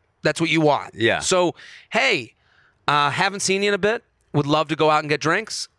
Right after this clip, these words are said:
Speaker 1: Let me know, uh, when you're free. Let's make it happen."
Speaker 2: Yeah.
Speaker 1: At that point, you've given him the hammer, the wood, and the nails. He
Speaker 2: Yeah.
Speaker 1: can build the house. He can build the date.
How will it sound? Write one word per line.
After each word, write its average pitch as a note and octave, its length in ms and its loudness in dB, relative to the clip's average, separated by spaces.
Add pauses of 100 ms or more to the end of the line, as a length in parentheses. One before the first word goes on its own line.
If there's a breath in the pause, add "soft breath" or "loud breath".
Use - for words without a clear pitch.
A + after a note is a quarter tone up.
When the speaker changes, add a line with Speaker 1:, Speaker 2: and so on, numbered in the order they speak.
(300)
Speaker 1:
Let E3 180 4
me F#3 100 -2
know, E3+ 440 4
uh, E3 380 4
when E3 140 2
you're E3 100 -2
free. F#3 340 2
Let's F3 220 -4
make D#3+ 120 0
it E3+ 60 0
happen." F#3 260 -4 (500 soft breath)
Speaker 2:
Yeah. - 80 0
Speaker 1:
At - 60 -2
that C4 200 0
point, G3+ 300 0
you've F3+ 240 0
given G3 260 0
him D#3 300 -2 (480 soft breath)
the B2+ 80 0
hammer, G3 640 0 (140)
the D#3 100 2
wood, D#3+ 400 2
and C#3+ 120 -8
the C#3 60 -2
nails. A#2 500 -4
He - 120 -2
Speaker 2:
Yeah. A#2 80 2
Speaker 1:
can - 80 0
build F3+ 160 2
the D#3 80 0
house. - 460 -6 (200)
He F#3 120 -2
can G3 100 -2
build F#3 160 0
the D3+ 80 -4
date. B2+ 280 -4